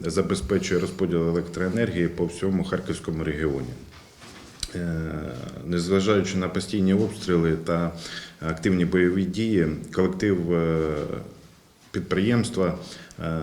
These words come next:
зберіг до сьогоднішнього дня свою працездатність та забезпечує стале постачання електроенергії до наших споживачів. Е, населення, об'єкти критичної інфраструктури, промислові підприємства міста Харкова та Харківської області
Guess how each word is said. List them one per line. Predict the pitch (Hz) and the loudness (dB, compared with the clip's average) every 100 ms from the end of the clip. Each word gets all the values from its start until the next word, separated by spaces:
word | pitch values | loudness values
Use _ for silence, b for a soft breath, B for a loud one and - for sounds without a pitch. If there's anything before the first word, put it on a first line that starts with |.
| 76 65 - - | -4 -6 -8 -6
зберіг | 82 95 101 85 - - 76 | 0 4 6 4 2 -6 0
до | 90 | 0
сьогоднішнього | 90 85 82 92 85 | 2 2 2 0 2
дня | 90 | 2
свою | 80 87 82 80 | 0 0 0 0
працездатність | 80 - 82 85 82 92 101 - | -2 0 0 2 0 0 -4 -2
та | 92 95 104 | 0 0 0
забезпечує | 78 78 85 - 98 92 85 80 76 B B B B | 0 0 -2 0 0 2 2 2 2 B B B B
стале | - 87 | 0 2
постачання | 76 82 - 85 104 92 | 2 -2 -2 -2 0 0
електроенергії | 78 78 - 82 82 95 87 76 73 69 | 0 -2 -2 0 2 2 0 0 -2 0
до | |
наших | 85 85 73 80 78 78 71 - | 2 2 2 0 -2 -4 -8 -12
споживачів. | - 85 76 76 73 - 67 62 - B B B B B B - - - 82 | -2 0 2 2 0 -2 -6 -6 -10 B B B B B B -16 -8 -2 2
Е, | |
населення, | 82 98 131 127 101 92 | 6 6 8 6 6 4
об'єкти | 85 - - | 4 2 2
критичної | 85 85 - 98 - 90 | -4 -4 -2 -2 0 2
інфраструктури, | 87 85 92 - 90 - 98 104 95 - B B B B B | 2 2 0 0 -6 -4 0 4 6 4 B B B B B
промислові | 98 104 98 107 98 | 8 8 8 8 8
підприємства | 92 95 - 95 92 87 87 | 4 2 4 6 6 4 2
міста | 87 87 - 87 | 2 2 2 0
Харкова | - 87 - 82 82 | 2 0 2 2 2
та | 82 | 0
Харківської | 87 90 - 82 - 87 | 0 -2 -2 -4 2 4
області | 95 117 104 95 - 87 | 6 4 4 2 2 2